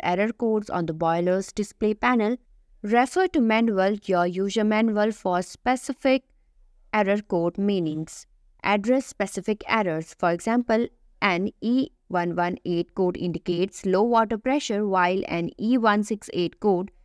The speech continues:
suggests a general fault. Fix four, check for blockages. Ensure that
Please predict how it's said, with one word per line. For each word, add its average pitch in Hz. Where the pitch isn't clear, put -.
suggests 254
a 190
general 165
fault. 170
Fix -
four, 233
check 190
for 202
blockages. 214
Ensure 240
that 240